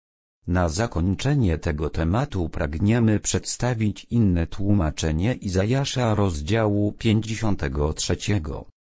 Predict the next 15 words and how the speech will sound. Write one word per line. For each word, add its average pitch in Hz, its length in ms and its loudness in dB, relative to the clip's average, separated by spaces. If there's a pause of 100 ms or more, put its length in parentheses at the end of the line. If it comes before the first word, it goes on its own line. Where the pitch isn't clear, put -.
(320)
Przekładu 127 640 0
tego 71 320 -2
dokonał 90 680 0
Żyd 78 300 -2
o 95 160 2
nazwisku 82 800 -2
Leeser 82 600 0 (240)
i 85 140 -2
uwangielski 82 1160 0
przekład 127 680 0
został 151 560 0
przyjęty 87 680 0
przez - 380 -2
ten 80 260 0
naród. 78 560 -4